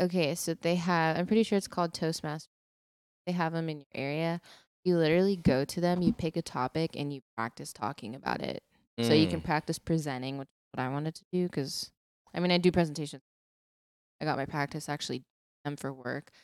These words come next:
Speaker 1: but you could practice talking to people. People are there for that, so they're not gonna judge you for that.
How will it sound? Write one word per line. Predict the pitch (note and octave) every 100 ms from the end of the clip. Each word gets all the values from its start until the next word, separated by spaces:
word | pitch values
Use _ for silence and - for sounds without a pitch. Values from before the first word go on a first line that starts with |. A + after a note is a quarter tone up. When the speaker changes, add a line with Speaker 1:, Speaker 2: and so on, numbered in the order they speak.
| _ _ _ _ -
Speaker 1:
but | D#3 C3
you | D#3+
could | D3+ C#3+
practice | - C#3 C#3+ C#3+ - _ _ _ _ _ _ _ -
talking | D#3
to | D3+
people. | D3+ C3+ _ _ _ _
People | F#3+ G3
are | F3+
there | E3 F3+ F3
for | D#3+
that, | D3+ F3 D3 -
so | -
they're | E3 E3
not | D#3+ E3+
gonna | E3+ D#3
judge | D3+ D#3 D3+
you | D3 C3+
for | C3+ C3
that. | C3 B2+